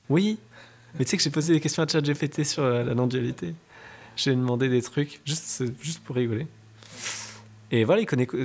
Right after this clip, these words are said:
chat G P T, il connaît tous les concepts non-duels, hein. À l'unité, il, il connaît carrément, pas de souci. Et je me suis dit, « Bah, dis donc, quel intérêt d'écrire un livre sur l'unité quand, en fait, chat G P T peut le faire, quoi. » Non, mais c'est vrai, t'as raison, tu mets le doigt sur un truc hyper, hyper essentiel et, et qui est, je pense que c'est aussi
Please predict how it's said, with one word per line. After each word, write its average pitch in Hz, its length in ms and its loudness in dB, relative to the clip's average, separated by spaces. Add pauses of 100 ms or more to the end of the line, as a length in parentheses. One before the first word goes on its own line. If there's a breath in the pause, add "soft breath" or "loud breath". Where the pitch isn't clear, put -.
chat - 180 2
G 123 120 2
P 120 100 -4
T, 185 140 -2
il 165 80 0
connaît 120 180 0
tous 151 140 -4
les 175 80 4
concepts 143 360 -4
non-duels, 156 300 0
hein. 160 140 -2 (400)
À 127 80 -2
l'unité, 110 420 0
il, 104 460 0
il 117 120 -6
connaît 110 260 -2
carrément, 165 380 -4 (220)
pas 175 80 -2
de 165 60 -6
souci. - 320 -8 (720 loud breath)
Et 117 60 0
je 104 80 0
me 107 80 0
suis 110 180 -2
dit, « 139 140 0
Bah, 110 160 2
dis 101 100 -2
donc, 151 320 -2
quel 127 180 0
intérêt 113 280 -2
d'écrire 110 260 -4
un 101 60 0
livre 131 160 -2
sur 113 160 -4
l'unité 101 340 -2
quand, 107 240 -6
en 104 60 -6
fait, 117 160 -4 (420)
chat 110 140 -4
G 113 100 -6
P 113 120 -8
T 120 120 -6
peut 127 60 -6
le 147 80 -4
faire, - 200 -6
quoi. » - 160 -6 (240 loud breath)
Non, 170 120 4
mais 151 60 6
c'est 156 120 2
vrai, 170 100 8
t'as 135 180 4
raison, 135 180 0
tu 139 140 -6
mets 120 60 0
le 113 60 -2
doigt 120 80 4
sur 120 160 -4
un 117 40 -4
truc 117 200 -10
hyper, 110 500 0
hyper 117 240 -2
essentiel 127 540 -2 (220)
et, 120 240 -2
et 120 80 0
qui 127 100 0
est, - 260 -2
je - 120 -10
pense 139 160 -2
que - 80 -6
c'est 110 220 2
aussi 123 360 -2